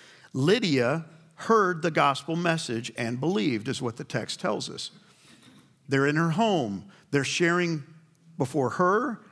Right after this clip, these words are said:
and her household. And it says that she and those in her household were baptized as a result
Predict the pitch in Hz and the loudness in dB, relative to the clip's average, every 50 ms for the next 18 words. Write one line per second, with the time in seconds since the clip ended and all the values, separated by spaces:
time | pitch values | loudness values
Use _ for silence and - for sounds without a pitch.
0 | - - 139 160 170 175 180 208 202 202 185 - - 143 113 101 90 85 - - | -6 -4 -2 0 0 0 0 2 0 0 0 -2 -2 -2 -2 -2 -4 -6 -10 -20
1 | _ _ _ _ _ _ _ _ _ _ _ _ _ - - - - - - - | _ _ _ _ _ _ _ _ _ _ _ _ _ -20 -20 -20 -20 -20 -20 -18
2 | - - - 135 143 151 147 - 160 151 139 123 139 123 - - 175 190 208 233 | -8 -4 -2 -2 -2 -2 0 0 0 0 0 -2 -2 -4 -2 -2 0 0 0 0
3 | 226 185 170 175 165 - 196 180 170 160 139 139 - 147 143 147 143 143 156 156 | 2 2 2 2 2 0 0 2 2 2 0 0 0 -2 0 0 0 0 0 0
4 | 143 135 131 175 190 214 220 202 - - 143 117 113 110 113 117 131 - - - | 0 0 2 2 2 2 0 -2 -2 0 0 2 2 2 0 -2 -4 -8 -12 -16
5 | - - - - - 127 143 - 208 - - 202 196 170 - 156 131 131 131 - | -20 -18 -8 -2 0 2 2 0 -2 -4 -2 -2 -2 0 0 0 0 0 -2 -4